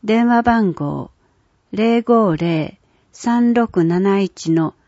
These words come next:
八二零一です。詳しいことは、がん撲滅特別対策室、電話番号、零九五二二五の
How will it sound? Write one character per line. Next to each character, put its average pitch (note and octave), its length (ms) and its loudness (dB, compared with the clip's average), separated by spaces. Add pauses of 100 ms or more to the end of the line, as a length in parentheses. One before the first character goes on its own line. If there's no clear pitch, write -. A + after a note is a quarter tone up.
(120)
八 A#3 440 -2
二 A3 340 2
零 F3+ 280 0
一 F3 280 -6
で D3+ 160 -6
す。 - 240 -20 (1500)
詳 G#3+ 220 2
し G#3 240 -4
い E3 40 -10
こ E3 160 -4
と E3+ 180 -2
は、 D3 260 -4 (560)
が A3 200 0
ん - 160 -2 (120)
撲 G3 260 -2
滅 A#3 180 2 (140)
特 G#3 240 -4
別 A3 300 -4
対 F#3 240 -2
策 F#3 320 -6
室、 - 340 -14 (760)
電 A3+ 220 2
話 A#3 140 2
番 A3 300 0
号、 C#3 380 -6 (500)
零 A#3 240 0
九 A3+ 320 2
五 F3 300 0
二 F3 400 2 (480)
二 A3 300 2
五 G#3 340 0
の D#3 260 -2